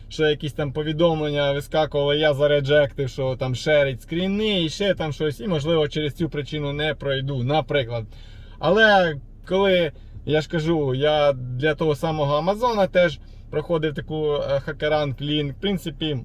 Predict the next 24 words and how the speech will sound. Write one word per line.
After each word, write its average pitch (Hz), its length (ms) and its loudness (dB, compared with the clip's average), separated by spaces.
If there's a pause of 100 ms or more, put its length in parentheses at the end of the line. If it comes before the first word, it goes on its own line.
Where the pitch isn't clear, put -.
(680)
ніяких 143 420 2
проблем 147 380 -4
не 160 120 -4
склало, 190 600 4
і 151 320 -6 (280)
я 156 180 0
не 156 120 0
знаю, 135 340 0
як, 139 220 2
я, 151 280 0
яким 160 460 2
чином 156 640 -2 (420)
вони 156 360 2
це 160 160 0
все 147 200 -2
перевіряють, 151 880 0
і 143 60 -4
для 147 140 0
мене 160 240 -2
це 147 120 -8
новина, 151 520 2
що 127 160 -4
реально 143 360 2
хтось - 440 -2